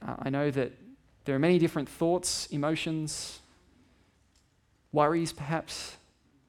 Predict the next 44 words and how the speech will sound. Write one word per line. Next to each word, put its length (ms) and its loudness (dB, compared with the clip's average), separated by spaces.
that 120 2
are 80 2
in 80 0
this 220 -4
room 360 0
and 160 -2
are 120 0
also 500 0
in 100 -2
amongst 300 0
our 60 0
brothers 300 2
and 100 -4
sisters 400 -8
on 100 -2
the 80 -4
live 220 -4
stream. 420 -10
Lord, 120 0
I 60 6
pray 440 2
that 280 0
you 100 -2
would 80 -4
help 200 -4
us 360 -4
learn 280 0
from 420 -4
the 80 -6
things 520 -6
that 240 -6
we've 180 -6
seen 280 -2
in 100 -4
the 60 -4
last 260 -2
couple 220 -6
of 80 -4
years, 240 -4
but 160 -6
also 500 -4
more 180 -4
than 140 -4
that, 220 -2